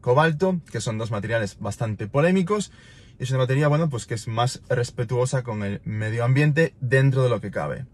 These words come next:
¿La pega cuál es de esta batería? Pues bueno, eh, que si está fría no cargáis rápido. Si os pillan un viaje,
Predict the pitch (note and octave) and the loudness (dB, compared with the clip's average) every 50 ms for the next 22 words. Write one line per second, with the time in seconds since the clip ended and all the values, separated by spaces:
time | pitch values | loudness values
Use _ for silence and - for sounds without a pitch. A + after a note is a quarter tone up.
0 | - - - C#3+ F3+ C3+ F3 F3+ F3 F3 E3+ E3 D3+ - D#3+ D#3+ E3 E3+ D#3+ C#3+ | -18 -6 2 2 2 4 6 4 4 6 6 4 4 4 4 4 6 6 4 4
1 | - - D3+ D3 C#3 - D3+ D3 C#3+ C#3 B2+ D3 D#3+ F3 D#3+ B2 G#2 G2 G2 F#2+ | 2 2 0 0 4 4 4 4 4 4 2 2 4 4 4 2 0 -2 -6 -10
2 | - G#2 G#2 - - A#2 A2 G#2 G2 F2 F2+ - - - - - - G#2+ A2 G#2+ | -10 -10 -10 -8 -4 -4 -4 -4 -4 -8 -8 -12 -16 -18 -16 -10 -8 -6 -4 -4
3 | G#2+ G#2+ G#2+ G#2+ G#2+ G#2+ G#2 G#2 G#2 G#2 G2 - - - - - A#2+ A2+ G#2+ B2+ | -4 -4 -4 -4 -4 -4 -4 -4 -6 -6 -8 -10 -14 -20 -12 -6 -6 -4 -4 -4
4 | A2+ - - C#3 C3+ - D3 C#3+ C#3+ C#3+ C#3+ - - B2 A#2+ B2 A#2+ B2 G#2+ A2 | -6 0 2 2 2 4 4 4 4 4 4 4 2 0 0 0 0 -2 -2 -2
5 | G#2 F#2+ - G#2 G2+ - G2 C#3+ - - - - - - - - - - - - | -4 -4 -4 -6 -6 -8 -8 -12 -12 -12 -14 -18 -20 -20 -20 -20 -20 -20 -20 -20
6 | - - _ - - - - - B2+ B2 B2 B2 - - D#3 D#3+ E3+ E3 E3+ E3 | -20 -20 _ -18 -12 -8 -6 -4 0 2 0 0 2 2 4 4 6 6 6 4
7 | D3+ A#2+ A2+ - - - - - - | 4 4 2 0 -2 -4 -8 -10 -12